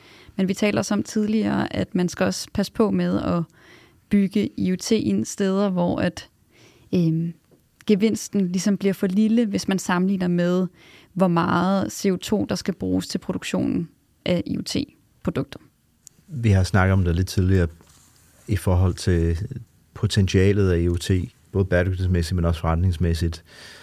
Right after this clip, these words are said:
Speaker 2: Jo mere en virksomhed tager ansvar for, øh, leverancen af værdien, snarere end bare produktet, øh, jo, jo mere det betyder, jo mere mening det giver faktisk, øh, øh,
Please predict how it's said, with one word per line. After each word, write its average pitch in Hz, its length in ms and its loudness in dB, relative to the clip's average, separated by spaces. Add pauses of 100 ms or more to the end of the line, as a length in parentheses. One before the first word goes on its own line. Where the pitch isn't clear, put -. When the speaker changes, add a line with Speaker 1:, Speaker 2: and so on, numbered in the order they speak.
(100)
Speaker 2:
Jo 87 260 0
mere 92 460 2 (220)
en 85 360 0 (580)
virksomhed 92 400 2
tager - 260 -2
ansvar 85 680 0
for, 80 460 -2 (640)
øh, 80 300 -4
leverancen 85 640 -2
af 80 280 -2 (100)
værdien, 85 500 -4 (100)
snarere 85 600 -2
end 82 200 2 (220)
bare 82 180 2
produktet, 82 520 -2 (800)
øh, 80 500 -2
jo, 82 180 0 (120)
jo 87 80 2
mere 85 220 2
det 80 140 -2
betyder, 87 380 0
jo 85 180 2
mere 87 260 2
mening 90 380 2
det 80 120 -2
giver 101 360 4
faktisk, 78 500 -4
øh, 82 100 0
øh, 80 60 -2